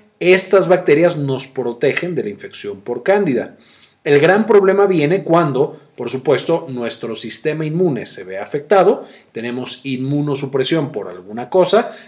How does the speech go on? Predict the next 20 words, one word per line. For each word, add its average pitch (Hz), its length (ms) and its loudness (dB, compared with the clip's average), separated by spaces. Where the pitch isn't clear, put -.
medicamentos, 131 880 0
enfermedades, 110 800 -6
intervenciones, 110 1040 -8
edad, 120 580 2
etcétera, 120 460 -4
etcétera, 147 540 2
o 156 220 4
cuando 151 300 2
alteramos 156 600 0
nuestra 131 440 -4
microbiota, 160 1160 0
ahí 147 380 2
es 160 100 0
cuando 139 360 -2
le 123 160 -2
damos 139 500 -2
un 123 160 -6
lugar 107 420 -6
a 101 400 -10
cándida 170 760 0